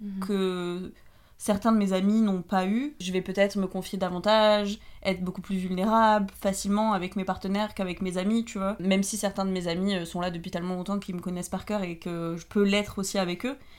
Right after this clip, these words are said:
Speaker 1: Mais pour le coup, c'est vraiment propre à chacun,
Speaker 2: Ouais.
Speaker 1: dans le sens où je suis persuadée qu'il y a des personnes qui permettent à leurs amis d'accéder à des profondes profondeurs, euh, de leur intimité. Je pense qu'en fait, c'est tellement subjectif que c'est difficile d'en tirer quelque chose d'universel.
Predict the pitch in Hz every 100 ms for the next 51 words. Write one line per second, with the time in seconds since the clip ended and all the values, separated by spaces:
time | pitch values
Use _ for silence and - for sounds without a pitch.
0 | - - 220 196 202 190 175 285 196 165
1 | 165 190 220 214 - - 202 190 185 185
2 | 180 262 220 214 - - - 175 185 220
3 | - 180 185 175 - - - 185 202 226
4 | 165 151 143 - 220 214 - 190 190 202
5 | 175 156 160 165 226 170 - 190 262 214
6 | 170 - 196 196 233 202 202 190 196 185
7 | 208 180 160 - - - - 180 170 165
8 | 165 165 165 233 233 226 214 175 - -
9 | 247 233 180 233 - - - 165 226 240
10 | 226 226 240 208 196 196 233 247 - -
11 | - - 185 214 214 226 240 196 190 196
12 | 196 196 190 190 196 175 180 175 165 156
13 | 269 285